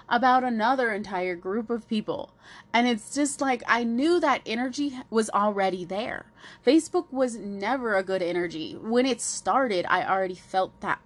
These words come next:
horrible troll. That's where they came from. They came from Facebook. And, and you know today, everybody has their own opinion today on where they like to be.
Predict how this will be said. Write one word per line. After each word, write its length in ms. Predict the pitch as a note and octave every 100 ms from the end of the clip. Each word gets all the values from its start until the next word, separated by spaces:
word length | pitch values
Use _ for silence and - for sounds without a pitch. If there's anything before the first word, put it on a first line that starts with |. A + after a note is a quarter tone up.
| -
horrible 640 | A3 A3+ A#3 A3 A3 A3 -
troll. 600 | - - G3+ G3 F#3+ G3+ - - -
That's 180 | B3+ C4
where 100 | E4+
they 80 | F4+
came 300 | G4 B4 F#4+
from. 280 | G#3+ D#3 - -
They 120 | C#4
came 260 | D#4 D#4+ C#4
from 180 | D#4 D4
Facebook. 480 | D4 C#4 - G3+ - - - - - -
And, 280 | C#4+ C#4+ -
and 160 | D4
you 200 | E4 F4
know 300 | D4 D#4 F#4
today, 400 | F#4 E4+ E4+ A3+
everybody 720 | - E4 F4 F#4 D4 C4+ C4+ - _
has 360 | - B3+ A#3+ A#3+
their 180 | B3 -
own 280 | G#3+ G#3+ G#3+
opinion 560 | G#3+ - G#3+ G3 D#3 F3 - - -
today 560 | - B3+ B3+ E3+ E3 - - -
on 260 | A3 G#3+
where 200 | G3+ A3+
they 180 | A#3+ C#4+
like 220 | C#4 C4 -
to 120 | A#3
be. 380 | A3 F3 -